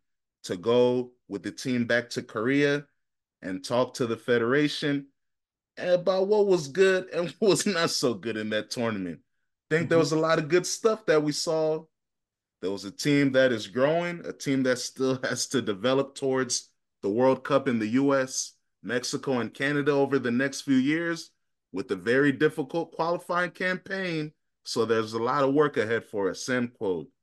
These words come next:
Speaker 1: And guys, hey, man, Son is now in his early thirties. I don't know if he's gonna be there in twenty twenty-six. Maybe he will, but Ephraim, do you think this, uh, you know,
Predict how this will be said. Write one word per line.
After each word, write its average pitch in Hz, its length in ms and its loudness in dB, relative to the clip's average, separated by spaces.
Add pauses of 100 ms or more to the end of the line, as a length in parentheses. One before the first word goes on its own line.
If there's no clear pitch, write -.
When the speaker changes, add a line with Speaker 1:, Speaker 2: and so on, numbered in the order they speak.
(540)
Speaker 1:
And 175 400 -2
guys, 180 480 0
hey, 143 240 2
man, 110 500 -4 (560)
Son 202 400 0
is 175 200 0
now 170 380 0
in 156 100 0
his 147 180 -2
early 143 340 2
thirties. 131 880 -2
I 113 120 -2
don't 185 240 0
know 190 160 0
if 170 80 -2
he's 139 200 -2
gonna 135 260 2
be 143 180 4
there 131 280 2
in 120 200 -10
twenty 131 320 0
twenty-six. 131 800 -2
Maybe 131 340 0
he 120 120 -2
will, 135 360 2
but 107 340 0 (960)
Ephraim, 110 600 -2 (100)
do 120 100 0
you 165 180 0
think 170 520 -6 (1000)
this, - 580 -2
uh, 127 480 6
you 147 140 -4
know, 127 500 0